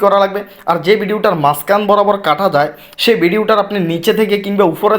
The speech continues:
থেকেও আপনি কিন্তু একটা ডুয়েট ভিডিও বানাইতে পারবেন পারফেক্টভাবে। আবার অনেক ভাই বন্ধু রয়েছেন,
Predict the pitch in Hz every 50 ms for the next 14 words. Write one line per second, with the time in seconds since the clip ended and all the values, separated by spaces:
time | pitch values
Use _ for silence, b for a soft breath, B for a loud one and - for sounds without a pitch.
0 | 214 - 202 196 190 214 196 170 175 180 175 B B B B B 139 175 - 196
1 | 214 214 214 214 214 180 - - 196 175 165 180 180 160 180 185 185 190 - 156
2 | 156 160 175 175 220 202 226 220 240 233 226 - - 180 156 - - 151 135 123
3 | 117 143 139 123 117 B B B B B B 180 214 - - - 233 247 - -
4 | 240 233 226 240 226 226 233 240 226 - 185 180